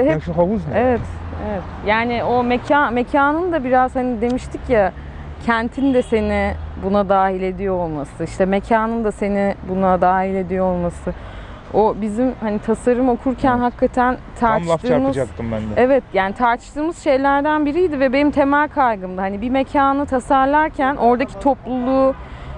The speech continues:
Speaker 1: yaşayanları ya da orayla temas edecek kişileri düşünmek farklı. İşte yaş gruplarından, sosyokültürel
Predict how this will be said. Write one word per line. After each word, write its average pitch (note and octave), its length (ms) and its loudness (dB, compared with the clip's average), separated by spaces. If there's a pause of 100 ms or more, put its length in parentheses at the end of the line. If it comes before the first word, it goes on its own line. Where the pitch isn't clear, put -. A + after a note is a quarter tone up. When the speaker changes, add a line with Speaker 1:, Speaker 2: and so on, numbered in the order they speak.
Speaker 1:
yaşayanları B3 1000 2
ya F#3+ 140 -2
da G3+ 180 0
orayla C#4+ 400 4
temas C4+ 460 0
edecek C4 340 -2
kişileri A#3+ 680 2 (400)
düşünmek A3+ 500 4 (200)
farklı. G#3+ 460 0
İşte F3+ 200 -4
yaş F3+ 220 2
gruplarından, G3 800 0 (280)
sosyokültürel G3 840 0